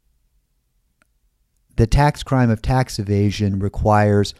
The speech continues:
willfulness. And willfulness is, you know, a, is basically a mental requirement, um, to establish that there was an attempt to evade,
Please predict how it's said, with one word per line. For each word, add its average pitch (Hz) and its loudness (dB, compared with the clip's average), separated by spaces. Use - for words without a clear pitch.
willfulness. 95 0
And 98 -2
willfulness 117 0
is, 95 -2
you 104 -4
know, 98 -2
a, 92 -4
is 95 -6
basically 107 -2
a 90 -2
mental 95 0
requirement, 92 -2
um, 87 -4
to 95 -2
establish 98 -2
that 92 -4
there 92 -2
was 90 -6
an 92 -4
attempt 95 -2
to 90 -6
evade, 90 -4